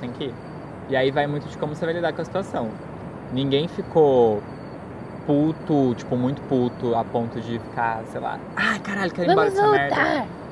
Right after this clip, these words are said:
Speaker 1: É, ninguém ficou muito triste a ponto de chorar. Só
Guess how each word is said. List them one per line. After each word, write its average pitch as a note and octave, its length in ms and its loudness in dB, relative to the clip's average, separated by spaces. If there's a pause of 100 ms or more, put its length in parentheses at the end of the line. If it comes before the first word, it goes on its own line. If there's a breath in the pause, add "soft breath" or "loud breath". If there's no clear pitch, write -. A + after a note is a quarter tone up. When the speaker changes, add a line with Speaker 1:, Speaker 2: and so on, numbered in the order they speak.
(160)
Speaker 1:
É, C3+ 240 2
ninguém B2+ 320 -2
ficou E3 220 0
muito D3+ 260 -4
triste C#3+ 420 0
a C#3+ 40 -2
ponto C3 280 -2
de B2 120 -8
chorar. A#2+ 400 2 (640)
Só F3 640 4